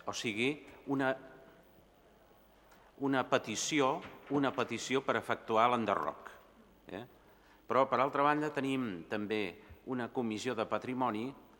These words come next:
que el que recomana és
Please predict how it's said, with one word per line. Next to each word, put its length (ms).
que 160
el 180
que 160
recomana 680
és 320